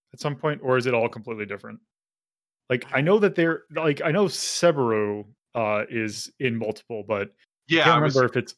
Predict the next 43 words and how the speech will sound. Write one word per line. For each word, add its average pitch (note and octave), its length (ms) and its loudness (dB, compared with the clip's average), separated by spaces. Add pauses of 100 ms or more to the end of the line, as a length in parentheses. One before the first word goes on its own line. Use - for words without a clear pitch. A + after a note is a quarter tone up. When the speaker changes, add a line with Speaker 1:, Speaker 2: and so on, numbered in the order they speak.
Speaker 1:
all A2 640 2 (260)
a A#2 200 -2
same G#2 320 -4
universe. G2 480 -12 (600)
Speaker 2:
It, F3 260 0
yeah, E3 120 4
I D#3 40 4
was D3+ 120 0
gonna F3+ 120 0
mention E3 340 -4
some F3 180 0
things E3+ 240 -4
like C3+ 140 0
Subaru, B2+ 880 2
uh, A2 260 0
the G2+ 240 -2 (140)
arms A#2+ 340 0
company G#2 460 -4
show G#2+ 280 -2
up G2 220 -2
as G2 200 -6
kind A2 120 -4
of G2 60 -2
rhyming F#2+ 180 -2
things, F#2+ 220 -10
but A#2 180 -2 (720)
no, D#3 280 0
like, D#3 360 2
A-, F3 260 2 (440)
Appleseed G#3+ 800 -2
and F#3+ 100 -2
Ghost F#3 280 -2
in F3 80 -6
the D#3 40 -4
Shell E3 440 4
have C3+ 340 0
some, D3+ 920 -4
you C#3 80 -10
know, A#2+ 180 -2
ideas B2+ 600 -2
that E3 100 0
overlap, E3 640 2
but, A#2+ 460 0